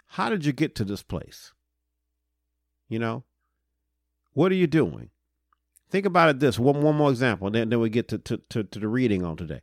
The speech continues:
Think about it like this. When, when you think about somebody's mindset or their position on the world, if you will, how people view race relationships, how people re-, view money, you know, things like that. You may say to them, like, you know, "Well, what, what, what have you been listening to?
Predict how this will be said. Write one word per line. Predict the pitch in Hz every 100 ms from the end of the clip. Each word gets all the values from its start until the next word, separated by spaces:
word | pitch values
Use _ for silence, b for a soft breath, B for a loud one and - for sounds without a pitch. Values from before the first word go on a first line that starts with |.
| B B B
Think | 190
about | 208 190 175
it |
like | 160 135 117
this. | 76 -
When, | 127 131
when | 131
you |
think | 139 156
about | 143 131
somebody's | 139 127 113 95
mindset | 107 120 123 113 98 107
or | 98
their | 104
position | 110 90 87 113 - 92
on | 98 92
the | 87
world, | 92 107 90 85
if | 82 -
you | 85
will, | 78 73 - B B
how | - 123
people | 135 117 98
view | 117 120
race | 110 107 -
relationships, | 92 95 80 92 - 90
how | 127 135
people | 147 127
re-, | 104 104
view | 80 120 135
money, | 107 117 107 76 65 b b b b
you | 131 123
know, | 110
things | 95 131 120 110
like | 107 -
that. | 113 87 B B
You | 147 185
may | 226 180
say | - 202 180
to | - 123
them, | 113 95
like, | 101 110 101
you | 143
know, | 139
"Well, | 143 143
what, | 156 147
what, | 147 139
what | 120 113 104 208
have | 233
you | 175
been | 151 147
listening | 180 - 95 85
to? | 87